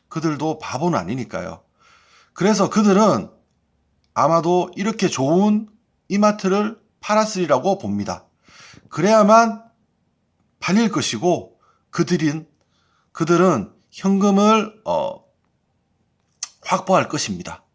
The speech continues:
자, 쉽게 얘기하면 이마트는 외국인의 현금 인출기 역할을 했다고 봅니다. 자, 여기 이천십칠 년 예를 들어서 십일월 십오 일 기준으로 해서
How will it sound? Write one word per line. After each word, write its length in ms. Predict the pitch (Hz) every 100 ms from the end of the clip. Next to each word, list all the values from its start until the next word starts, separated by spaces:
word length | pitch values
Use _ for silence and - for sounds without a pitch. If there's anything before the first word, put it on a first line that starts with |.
| _ _ _ _ _ _
자, 100 | _
쉽게 380 | 127 214 208 226
얘기하면 680 | 185 170 135 135 170 101 85 _ _ _ _ -
이마트는 760 | 202 208 208 185 202 220 214 - _ _ _ _ _ _
외국인의 600 | 104 151 170 170 180 185 180
현금 420 | 208 226 233 220
인출기 500 | 180 - 175 180 156
역할을 580 | 139 156 160 185 202 - _ _
했다고 420 | 202 208 180 214
봅니다. 460 | 143 104 101 82 - _ _ _ _ _ _ _ _ - - _ _ _ _ _ _ _ _ _ _ _ _
자, 260 | 151 147
여기 200 | 151 135 139
이천십칠 720 | - 214 202 202 - 214 202
년 560 | 190 147 170 110 87 - _ _ _ -
예를 260 | 127 160
들어서 600 | 147 127 120 151 165 170 _ - - -
십일월 840 | - - - 220 220 214 214 220 226
십오 420 | 220 - 208 226
일 120 | 226
기준으로 440 | - 127 135 143 113
해서 520 | 98 131 139 101